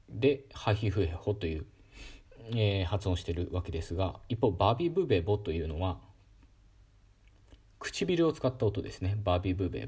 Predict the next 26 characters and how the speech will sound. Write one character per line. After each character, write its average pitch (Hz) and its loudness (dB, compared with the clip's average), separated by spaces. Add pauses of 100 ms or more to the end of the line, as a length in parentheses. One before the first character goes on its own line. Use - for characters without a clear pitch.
ボ。 85 -4 (2000)
ハ - -2
ヒ 95 -4
フ - -6
ヘ - -10
ホ。 - -16 (1200)
な 117 4
の 87 0
で、 82 -2 (280)
他 202 -4
の 202 0 (760)
静 160 2
音 92 2
と 110 2 (200)
濁 98 0
音 90 2
の 82 -2
ペ 101 0
ア 87 0
と - -10
比 - -6 (140)
べ 98 2
る 92 -2
と、 95 0 (920)
異 110 2
質、 - -4